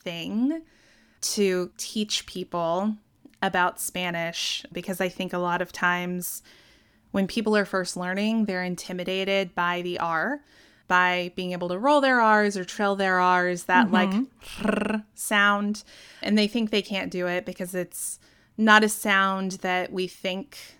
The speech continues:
Speaker 1: we're capable of making, especially as, like, American English speakers. I love to help people realize that they actually can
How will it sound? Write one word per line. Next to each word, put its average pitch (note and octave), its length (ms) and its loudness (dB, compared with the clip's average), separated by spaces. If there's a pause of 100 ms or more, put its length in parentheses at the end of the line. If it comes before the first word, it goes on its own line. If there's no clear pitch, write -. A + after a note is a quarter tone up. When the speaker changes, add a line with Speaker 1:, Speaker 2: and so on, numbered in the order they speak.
(380)
Speaker 1:
we're F#3+ 160 -2
capable F#3 680 -4
of F#3+ 240 -2
making, B3 380 2
especially F#3+ 520 -4
as, F3+ 140 -8
like, F3+ 160 -10
American G3 500 -6
English G#3+ 340 -4
speakers. G#3 640 -2 (540)
I G#3+ 100 2
love A#3+ 680 2
to G#3 680 0
help G3+ 280 -2
people G3+ 300 -2
realize F3+ 760 0
that F3+ 340 -4
they G3+ 140 2
actually G3 800 0
can G3 640 -4